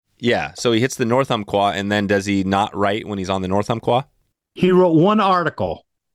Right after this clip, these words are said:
Speaker 2: uh, nothing that was heavily published, but one article. I think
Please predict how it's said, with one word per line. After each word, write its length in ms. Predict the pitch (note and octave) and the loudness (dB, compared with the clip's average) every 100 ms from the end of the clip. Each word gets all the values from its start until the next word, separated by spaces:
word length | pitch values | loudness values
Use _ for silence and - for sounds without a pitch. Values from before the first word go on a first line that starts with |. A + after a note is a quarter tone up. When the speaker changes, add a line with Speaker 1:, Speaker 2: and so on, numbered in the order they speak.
| _ - | _ -2
Speaker 2:
uh, 160 | C3 | 0
nothing 480 | B2 D#3 F#3+ G3+ F#3+ | 2 2 2 0 2
that 160 | F3 D#3 | 2 2
was 180 | D3 | 2
heavily 320 | D3 E3 D#3 D#3+ | 2 0 0 -2
published, 460 | D#3+ C#3+ C3 B2+ | -2 -2 -2 -6
but 80 | B2 | -6
one 300 | C3 C3+ D3 | -2 0 0
article. 480 | C3 C3 B2 C#3 C#3 | 0 -2 -2 -4 -2
I 100 | A#2 | -4
think 280 | - C3 | -4 -6